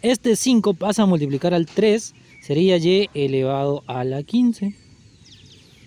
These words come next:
Igual acá, acá lo hacemos igualito, el tres se reparte con el x por acá y con el y por acá.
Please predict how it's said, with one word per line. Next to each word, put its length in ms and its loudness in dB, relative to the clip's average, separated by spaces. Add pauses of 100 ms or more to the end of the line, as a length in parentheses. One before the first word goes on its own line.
(140)
Igual 300 2
acá, 260 0
acá 160 -2
lo 60 2
hacemos 260 2
igualito, 320 2
el 140 -2
tres 240 2
se 100 2
reparte 520 -2
con 220 -8
el 140 -2
x 220 0
por 160 0
acá 380 0
y 180 -2
con 160 -4
el 180 -8
y 80 0
por 180 -4
acá. 200 -2